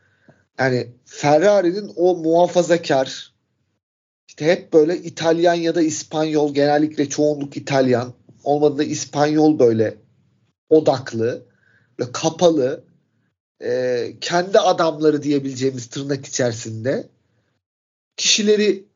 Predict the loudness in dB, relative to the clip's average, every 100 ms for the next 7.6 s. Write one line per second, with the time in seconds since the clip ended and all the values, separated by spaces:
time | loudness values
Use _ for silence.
0 | _ _ 2 2 2 4 4 4 4 2
1 | 2 0 -4 -2 -2 -2 -2 -20 -20 _
2 | _ _ _ _ _ _ _ _ -16 -12
3 | -12 -14 -16 -20 _ _ -4 -4 -4 -6
4 | 0 2 4 2 0 0 2 4 2 4
5 | 4 4 2 0 0 -2 -4 -4 -4 -6
6 | -4 0 -2 -2 2 4 6 2 0 0
7 | 0 0 0 0 0 -2